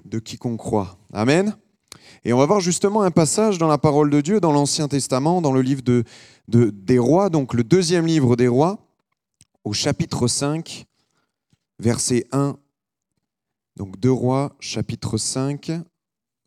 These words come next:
verset un. Combien Dieu est puissant, puissant, combien il est grand.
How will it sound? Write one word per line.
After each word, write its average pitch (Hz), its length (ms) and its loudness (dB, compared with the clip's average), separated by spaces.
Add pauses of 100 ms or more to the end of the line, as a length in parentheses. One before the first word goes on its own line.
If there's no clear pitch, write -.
verset 113 640 -6
un. 165 200 -2 (1200)
Combien 147 400 0
Dieu 147 300 0
est 170 80 2
puissant, 120 500 -4 (140)
puissant, 117 480 -2 (340)
combien 131 300 0
il 135 80 2
est 135 80 4
grand. 117 400 -2